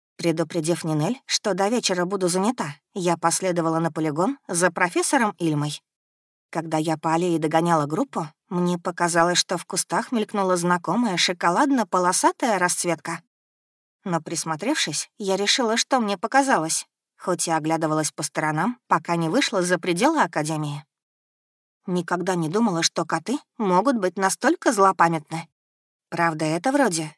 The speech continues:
был и не совсем кот. К моему удивлению, пожилой профессор повёл нас в обход полигона к дальнему деревенскому пастбищу.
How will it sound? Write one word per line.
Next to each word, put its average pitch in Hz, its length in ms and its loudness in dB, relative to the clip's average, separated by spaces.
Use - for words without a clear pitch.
был 196 340 0
и 220 120 -4
не 202 180 0
совсем 262 580 0
кот. 151 180 -2
К - 80 -10
моему 165 300 0
удивлению, 156 600 -2
пожилой 175 400 0
профессор 180 540 -2
повёл 180 300 2
нас 180 240 2
в - 40 0
обход 175 340 0
полигона 170 640 0
к 185 140 -4
дальнему 190 460 2
деревенскому 233 640 -2
пастбищу. 170 520 0